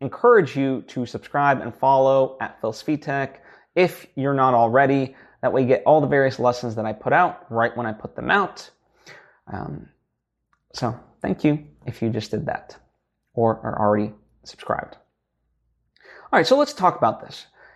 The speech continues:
You know, there's a lo-, there's a big looming question mark over the fate of TikTok, especially in the U S, right? In fact, only the U S, because of, uh,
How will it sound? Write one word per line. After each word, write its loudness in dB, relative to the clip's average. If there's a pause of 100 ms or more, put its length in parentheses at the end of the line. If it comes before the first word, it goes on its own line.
You -4
know, 2
there's 4
a 4
lo-, 4
there's 2
a -2
big 4
looming 0
question -4
mark -2
over -2
the -8
fate -2
of -6
TikTok, 0
especially -8
in -6
the -2
U -4
S, -18 (120)
right? -10
In -12
fact, -6
only -4
the -8
U -12
S, -14 (420)
because 0
of, 0 (400)
uh, -16